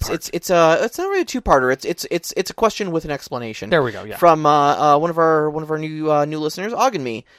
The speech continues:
Speaker 2: Um, Ogdenme asks, uh, "What do you do as a D M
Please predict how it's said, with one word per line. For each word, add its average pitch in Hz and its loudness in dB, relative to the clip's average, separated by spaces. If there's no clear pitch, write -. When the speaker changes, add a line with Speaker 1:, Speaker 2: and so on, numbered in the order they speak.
Speaker 2:
Um, 165 2
Ogdenme 277 -4
asks, 135 -6
uh, - 0
"What 170 -10
do 277 -20
you 233 -18
do 190 -6
as 143 -10
a 131 -12
D 143 -8
M 85 -10